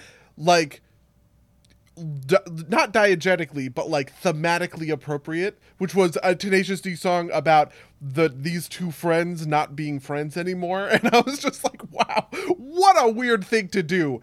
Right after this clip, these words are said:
because it's Tenacious D, right? You know, like, the parody band of kind of, like, rock metal, like, ninety, you know, like, nineties, two thousands rock metal bands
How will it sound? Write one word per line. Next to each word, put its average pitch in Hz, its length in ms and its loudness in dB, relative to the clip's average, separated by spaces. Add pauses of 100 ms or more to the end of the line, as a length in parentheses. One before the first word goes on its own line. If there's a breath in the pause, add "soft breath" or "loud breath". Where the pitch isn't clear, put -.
(180 loud breath)
because 277 200 4
it's 277 160 -4
Tenacious 247 440 -4
D, 180 320 -6
right? 135 320 -2
You 180 80 -6
know, 156 100 0
like, 143 220 -2 (280 loud breath)
the 151 260 4
parody 240 640 0
band 170 640 0 (340 soft breath)
of 165 520 4 (540)
kind 185 260 2
of, 147 160 -2
like, 143 300 0
rock 165 400 0
metal, 160 640 -2
like, 143 260 -4
ninety, 151 340 -2 (100)
you 175 100 -6
know, 147 60 -2
like, 139 140 -4
nineties, 143 420 -4
two 156 100 -14
thousands 143 460 -2
rock 143 320 0
metal 147 300 -2
bands 127 380 -10